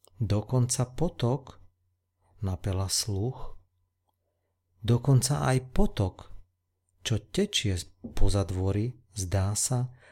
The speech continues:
celkom onemel a voda sa zastavila v jeho koryte. Žena strpla. Placho sa obrátila do pitvora a bezradnými očami hľadala na stenách a pod povalou nejakú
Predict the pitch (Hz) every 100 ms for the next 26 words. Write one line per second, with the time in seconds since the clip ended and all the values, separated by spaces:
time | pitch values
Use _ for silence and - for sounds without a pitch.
0 | _ _ - 135 170 - 185 196 208 120
1 | 90 90 90 98 _ _ _ _ _ -
2 | 95 92 110 127 - 135 110 - - 131
3 | 135 147 139 143 156 170 190 180 123 -
4 | 95 - _ _ _ _ _ _ _ _
5 | _ _ _ _ - _ _ _ 92 90
6 | 101 - - 120 110 - 90 92 _ _
7 | _ _ _ _ _ - - _ - 110
8 | 123 - 143 - 113 113 123 113 - 104
9 | 98 120 135 131 110 110 107 113 120 _
10 | _ - - 107 123 139 165 156 160 139
11 | 117 120 143 139 131 113 117 127 127 110
12 | 110 - 127 123 120 117 113 - 107 -
13 | - 107 117 120 120 110 113 113 135